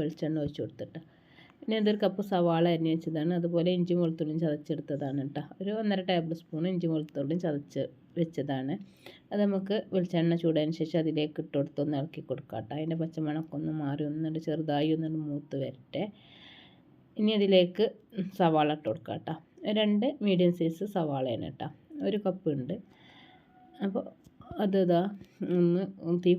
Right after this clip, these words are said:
കൂട്ടിയിട്ട് തന്നെ ഒന്ന് ഇളക്കി കൊടുക്കാം ട്ടോ. കുറച്ച് നേരം ഒന്ന് ഇളക്കി കൊടുത്ത് അതിന് ശേഷം പിന്നെ ഉപ്പ്, അതിലേക്കുള്ള ഉപ്പ് ഇട്ട് കൊടുത്തിട്ട്, ഉം, പിന്നെ ഒന്ന് ഇളക്കി കൊടുത്തിട്ട് നമുക്ക് ഒന്ന് തീ കുറച്ച് മൂടി വെക്കാം ട്ടോ. അത് നല്ല വാടി വരണം ട്ടോ. അപ്പോൾ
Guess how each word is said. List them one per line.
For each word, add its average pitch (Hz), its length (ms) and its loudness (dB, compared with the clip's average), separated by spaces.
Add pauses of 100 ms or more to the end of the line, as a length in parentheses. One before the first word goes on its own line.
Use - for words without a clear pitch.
കൂട്ടിയിട്ട് 170 360 2
തന്നെ 170 220 4
ഒന്ന് 165 180 4
ഇളക്കി 160 300 -4
കൊടുക്കാം 147 400 -2
ട്ടോ. 156 100 -6
കുറച്ച് - 400 -4
നേരം 160 260 2
ഒന്ന് 160 200 0
ഇളക്കി 147 240 -6 (100)
കൊടുത്ത് 143 360 -6 (480)
അതിന് 185 260 6
ശേഷം 175 300 6 (160)
പിന്നെ 180 240 4 (140)
ഉപ്പ്, 175 380 0 (160)
അതിലേക്കുള്ള 165 500 4 (100)
ഉപ്പ് - 260 -6
ഇട്ട് 160 160 -8
കൊടുത്തിട്ട്, 156 520 -4 (580)
ഉം, 165 120 2 (100)
പിന്നെ 160 240 2
ഒന്ന് 165 180 4
ഇളക്കി 170 260 -6 (140)
കൊടുത്തിട്ട് 165 760 -2 (240)
നമുക്ക് 160 300 -2 (640)
ഒന്ന് 185 240 2
തീ 180 80 8 (100)
കുറച്ച് 170 440 2
മൂടി 143 260 2
വെക്കാം 123 300 -2
ട്ടോ. 131 100 -4
അത് 170 160 0
നല്ല 190 340 2 (120)
വാടി 156 300 2
വരണം 135 360 -2
ട്ടോ. 139 100 -8 (1400)
അപ്പോൾ 208 140 -2